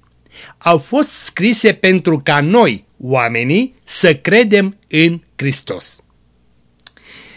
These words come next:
Vorbind acum despre botezurile menționate în Cartea Faptele Apostolilor,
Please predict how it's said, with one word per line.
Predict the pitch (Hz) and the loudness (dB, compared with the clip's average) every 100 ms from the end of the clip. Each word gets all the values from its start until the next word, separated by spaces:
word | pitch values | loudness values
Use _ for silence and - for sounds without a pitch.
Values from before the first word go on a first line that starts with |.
| - | -18
Vorbind | 151 208 214 330 359 | -2 0 4 2 4
acum | 226 - 233 | 2 2 2
despre | 185 165 - 165 139 | 2 0 0 -2 2
botezurile | 151 139 226 170 170 156 151 | 0 4 2 4 2 2 2
menționate | 147 151 139 - 147 143 196 202 | 2 0 -2 -2 -2 0 0 0
în | 139 135 | -2 0
Cartea | 165 156 131 | -2 -2 -4
Faptele | 120 156 139 143 135 | -2 -4 -2 -2 -2
Apostolilor, | 120 - 110 - 110 117 143 220 | -4 -6 -12 -12 -10 -4 -2 -2